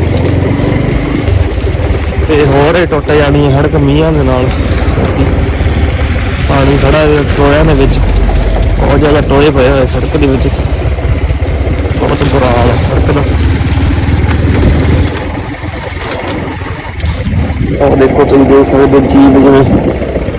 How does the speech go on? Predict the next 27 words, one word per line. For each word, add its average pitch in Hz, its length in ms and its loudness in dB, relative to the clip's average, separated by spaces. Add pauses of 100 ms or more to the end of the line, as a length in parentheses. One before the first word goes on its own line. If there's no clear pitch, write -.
(180)
ਖੱਡਿਆਂ 139 300 0
ਦੇ 139 60 0
ਵਿੱਚ 139 220 0
ਵੱਜ 139 300 0
ਕੇ 139 220 -2
ਟੁੱਟੀ - 720 -2
ਆ। 143 60 0 (880)
ਹਾਲਾਂਕਿ 143 300 0
ਇਹਨਾਂ 165 220 2
ਵਿੱਚ 160 240 0 (420)
ਰੋੜੇ 156 220 2
ਵਗੈਰਾ 156 320 0
ਜ਼ਰੂਰ 151 380 0
ਇੱਥੇ 160 240 0 (600)
ਰੋਡ 147 160 0
'ਤੇ - 180 -4
ਟੱਪਣ 143 200 -6
ਵਾਲੇ 139 180 -2
ਸੜਕਾਂ 139 420 -2 (720)
ਤੇ - 180 -4
ਟੱਪਣ 139 220 -2
ਵਾਲੀਆਂ 135 220 0
ਬੱਸਾਂ 135 400 0 (720)
ਦਾ 139 260 2
ਦੁਆਰਾ 135 320 2
ਪਾਏ 135 260 2
ਗਏ, 139 160 2